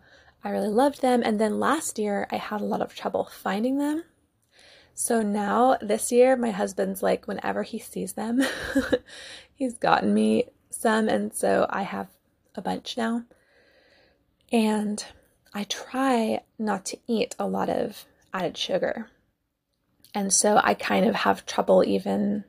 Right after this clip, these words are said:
convincing myself to eat them, even though they sound great and they taste great, because I'll sit down and be like, "Oh, I'd love some chocolate, but I really shouldn't right now, maybe later." And so, which is not a bad thing at all. <laughs>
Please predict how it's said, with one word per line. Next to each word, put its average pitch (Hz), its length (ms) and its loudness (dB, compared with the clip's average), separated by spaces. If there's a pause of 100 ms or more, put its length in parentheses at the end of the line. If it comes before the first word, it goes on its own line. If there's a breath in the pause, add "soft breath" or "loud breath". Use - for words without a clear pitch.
(1120)
convincing 226 500 2
myself 262 440 0
to - 160 -8
eat 320 200 -8
them, 359 280 -2
even 214 240 -2
though 208 120 4
they 196 200 4
sound 196 400 -2
great 190 280 4
and 196 140 -2
they 202 100 0
taste 196 360 0
great, 247 280 4 (400 loud breath)
because 226 240 2
I'll 233 140 6
sit - 260 2
down 214 380 2
and 196 140 2
be 190 160 8
like, 202 340 4
"Oh, 277 640 2
I'd 208 220 -6
love 226 180 -4
some 220 360 -2 (440 soft breath)
chocolate, 220 720 6
but 220 400 8 (680)
I 254 40 4
really 240 200 8
shouldn't 208 240 6
right 214 140 4
now, 214 180 6
maybe 208 240 6
later." 190 440 8
And 196 240 2
so, 190 460 4
which 226 140 2
is 254 120 2
not 294 160 2
a 294 60 4
bad - 280 -2
thing - 220 -6
at - 100 -2
all. - 280 2
<laughs> - 60 -12